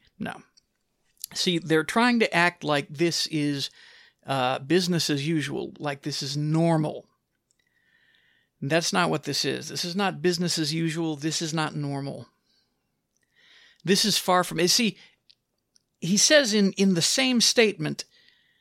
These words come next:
that it's unprecedented, but then continues to discuss the situation as if it's precedented and this is normal. It's not.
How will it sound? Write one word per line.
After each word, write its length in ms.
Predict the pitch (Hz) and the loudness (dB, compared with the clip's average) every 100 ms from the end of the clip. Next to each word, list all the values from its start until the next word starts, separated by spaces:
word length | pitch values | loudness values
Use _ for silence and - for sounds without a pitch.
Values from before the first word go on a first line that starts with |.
| _ _ | _ _
that 200 | 160 170 | 2 2
it's 160 | 160 - | 0 0
unprecedented, 1120 | 214 240 - 247 202 165 147 135 131 127 160 _ _ _ | 2 2 2 2 2 0 0 -4 -6 -10 -12 _ _ _
but 180 | 175 180 | -2 0
then 180 | 226 226 | 2 2
continues 680 | 226 208 - 262 240 202 | 2 2 2 4 4 4
to 120 | - 180 | 0 -2
discuss 500 | 180 - - 214 - | 0 0 -2 -4 -2
the 100 | 175 | -2
situation 640 | - 151 147 143 139 185 | -2 -2 -2 -2 -2 -6
as 220 | - 208 | -4 -2
if 180 | 196 - | -2 -4
it's 200 | 240 - | -4 -6
precedented 760 | - 294 302 - 156 139 131 143 | -2 -2 0 0 -2 -4 -6 -6
and 180 | 156 | -4
this 200 | 185 180 | -4 -6
is 120 | 214 220 | -6 -4
normal. 520 | 233 254 233 147 - _ _ _ _ _ _ _ _ _ _ _ | -2 -2 -2 -4 -12 _ _ _ _ _ _ _ _ _ _ _
It's 200 | 220 - | -2 0
not. 360 | 226 269 - | 0 0 -2